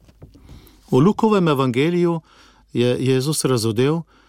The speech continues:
"Prišel sem, da vržem ogenj na zemljo, in kako želim, da bi se že razplamtel." Da je sveti Frančišek z Božjega ognjišča prestregal plamene in jih posejal po svetu, pomeni samo to,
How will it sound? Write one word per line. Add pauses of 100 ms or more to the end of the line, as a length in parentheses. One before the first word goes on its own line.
(320)
"Prišel
sem,
da
vržem
ogenj
na
zemljo, (520)
in
kako
želim,
da
bi
se
že
razplamtel." (1800)
Da
je
sveti
Frančišek
z
Božjega
ognjišča
prestregal
plamene (400)
in
jih
posejal
po
svetu,
pomeni
samo
to,